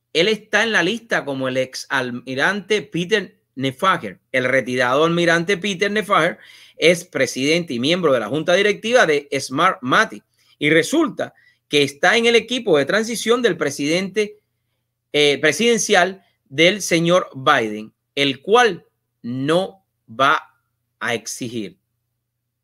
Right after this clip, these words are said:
existir, dijo Powell durante una entrevista en el programa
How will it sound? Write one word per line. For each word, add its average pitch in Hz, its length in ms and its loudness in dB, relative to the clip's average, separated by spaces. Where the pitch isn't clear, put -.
existir, 127 640 -6
dijo 175 340 2
Powell 208 320 6
durante 151 340 0
una 143 300 2
entrevista 139 580 -2
en 127 80 -2
el 117 120 -6
programa 156 580 -2